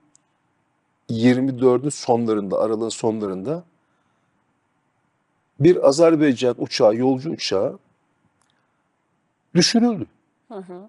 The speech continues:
Speaker 1: Kuzey Kafkaslar'da. Şimdi ve bir şeyle düşürüldü.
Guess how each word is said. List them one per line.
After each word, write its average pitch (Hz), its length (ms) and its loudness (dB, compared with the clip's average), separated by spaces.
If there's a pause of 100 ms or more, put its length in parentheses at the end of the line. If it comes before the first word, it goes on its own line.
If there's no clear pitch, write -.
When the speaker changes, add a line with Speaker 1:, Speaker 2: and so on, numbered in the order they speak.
Speaker 1:
Kuzey 143 260 2
Kafkaslar'da. - 720 -12 (1800)
Şimdi 160 380 6 (1300)
ve 147 200 4
bir 196 100 4
şeyle 208 320 2
düşürüldü. 98 320 -8